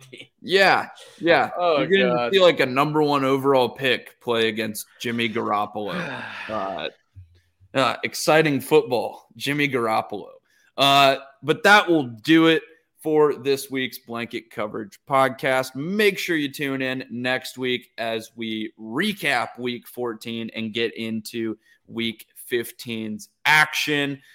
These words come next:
Speaker 2: Um, Jack, I certainly hope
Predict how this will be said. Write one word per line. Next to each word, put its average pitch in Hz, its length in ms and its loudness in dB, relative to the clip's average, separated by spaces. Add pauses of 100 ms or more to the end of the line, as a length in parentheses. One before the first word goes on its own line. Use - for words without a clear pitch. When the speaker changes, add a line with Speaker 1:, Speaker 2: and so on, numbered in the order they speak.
(280)
Speaker 2:
Um, 117 440 -2 (160)
Jack, 170 520 0
I 120 100 -4
certainly 165 680 2
hope 123 360 -2